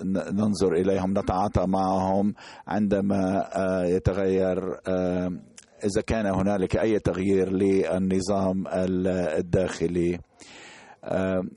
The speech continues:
هنالك ال-، ال-، النقاط التي أثيرت هي نقاط، آه، هي جيدة جدًا. أنا أظن أن، أن المسودة التغيير النظام الداخلي هي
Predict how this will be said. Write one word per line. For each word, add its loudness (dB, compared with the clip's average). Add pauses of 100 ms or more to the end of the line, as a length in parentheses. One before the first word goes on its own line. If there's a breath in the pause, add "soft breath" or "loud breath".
(120)
هنالك 0
ال-، 2
ال-، 0
النقاط 0
التي 2
أثيرت 2
هي 2
نقاط، -2
آه، 2
هي 2
جيدة 0
جدًا. 0
أنا -2
أظن 0
أن، 0 (680 loud breath)
أن 0
المسودة 0 (260)
التغيير 2
النظام 0
الداخلي 0 (680 loud breath)
هي 2